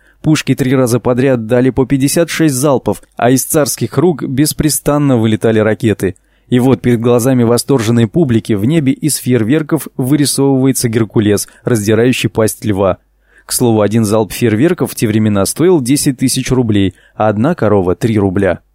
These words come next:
И хотя Петр Первый явился законодателем фейерверочной моды,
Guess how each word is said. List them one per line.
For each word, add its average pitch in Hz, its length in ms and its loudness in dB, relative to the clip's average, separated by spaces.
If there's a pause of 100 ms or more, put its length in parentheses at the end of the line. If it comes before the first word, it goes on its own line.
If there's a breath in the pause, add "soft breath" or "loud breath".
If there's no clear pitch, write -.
(260)
И 131 80 0
хотя 139 280 0
Петр 139 300 0
Первый 123 320 0
явился 131 400 2
законодателем 123 800 0
фейерверочной 120 760 0
моды, 127 380 0